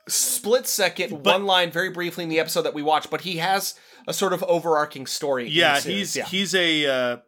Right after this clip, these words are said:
Speaker 2: he's done by Danny Crooksey, and he
Speaker 1: Cooksey.
Speaker 2: is, he's a, he's an orphaned, he's an orphaned, uh, merman, merboy. I don't even know what the nomenclature is, but he's an orphaned merboy.
Speaker 1: Merman, Dad.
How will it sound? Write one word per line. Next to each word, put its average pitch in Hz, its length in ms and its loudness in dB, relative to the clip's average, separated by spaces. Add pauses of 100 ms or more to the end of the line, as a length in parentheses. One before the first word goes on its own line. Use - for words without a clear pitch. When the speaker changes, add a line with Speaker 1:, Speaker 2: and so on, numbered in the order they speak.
(120)
Speaker 2:
he's 170 240 -6
done 208 260 2
by 208 160 2
Danny 165 320 -2
Crooksey, 233 580 -6 (460)
and 175 400 0
he 214 440 -6
Speaker 1:
Cooksey. 170 120 0
Speaker 2:
is, 180 280 -2 (100)
he's 170 260 -8
a, 160 160 -2
he's 156 160 -8
an 170 140 -10 (160)
orphaned, 196 640 -4 (500)
he's 170 240 -4
an 170 60 -6
orphaned, 180 580 -2
uh, 139 120 2
merman, 123 760 -4
merboy. 147 680 -4 (540)
I 165 80 -8
don't 165 100 -2
even 151 240 -2
know 135 120 -4
what 127 120 -6
the 123 80 -6
nomenclature 120 640 -8
is, 104 140 -10
but 127 100 -8
he's 139 140 -4
an 165 80 -4
orphaned 220 400 0
merboy. 151 400 -2
Speaker 1:
Merman, 196 920 6
Dad. 123 520 -2